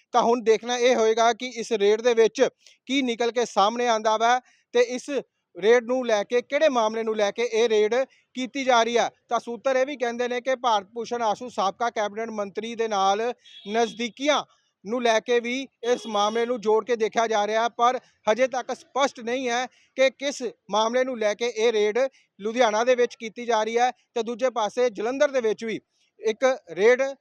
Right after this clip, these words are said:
ਇੱਕ ਸ਼ਖਸ ਦੇ ਘਰ ਦੇ ਬਾਹਰ, ਘਰ ਦੇ ਰੇਡ ਕੀਤੀ ਜਾ ਰਹੀ ਹੈ, ਉਸ ਨੂੰ ਲੈ ਕੇ ਵੀ ਹਜੇ ਕੋਈ ਵੀ ਮਾਮਲਾ ਸਪਸ਼ਟ ਹੁੰਦਾ ਹੋਇਆ ਨਜ਼ਰ ਨਹੀਂ ਆਇਆ। ਰੇਡ ਖਤਮ ਹੋਏਗੀ ਤਾਂ ਉਸ ਤੋਂ ਬਾਅਦ ਈਡੀ ਵੱਲੋਂ ਜੋ ਅਧਿਕਾਰਿਕ ਬਿਆਨ ਸਾਹਮਣੇ ਦਿੱਤਾ ਜਾਏਗਾ, ਉਸ ਤੋਂ ਬਾਅਦ ਸਪਸ਼ਟ ਹੋਏਗਾ ਕਿ ਕਿਸ ਮਾਮਲੇ ਨੂੰ ਲੈ ਕੇ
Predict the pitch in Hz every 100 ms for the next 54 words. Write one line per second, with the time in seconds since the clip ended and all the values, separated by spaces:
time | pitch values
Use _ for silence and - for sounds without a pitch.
0 | _ - 208 - 226 - 240 240 226 208
1 | 220 220 214 226 240 _ _ _ - 214
2 | 196 220 240 247 _ 170 233 233 240 247
3 | 226 214 226 240 247 262 262 254 220 226
4 | 226 254 - _ - 226 240 247 226 233
5 | 240 247 202 196 208 226 - 247 254 220
6 | 214 214 214 214 202 190 214 214 233 208
7 | 208 226 _ _ - 190 247 214 208 240
8 | 220 202 226 226 254 _ - 240 233 262
9 | 226 220 226 214 208 233 226 226 202 240
10 | 233 196 220 226 214 226 196 _ _ -
11 | 175 214 247 214 208 226 233 202 190 220
12 | 208 214 233 202 226 202 233 247 _ 233
13 | 214 220 208 214 233 - _ - 240 285
14 | 226 214 202 214 220 208 190 190 226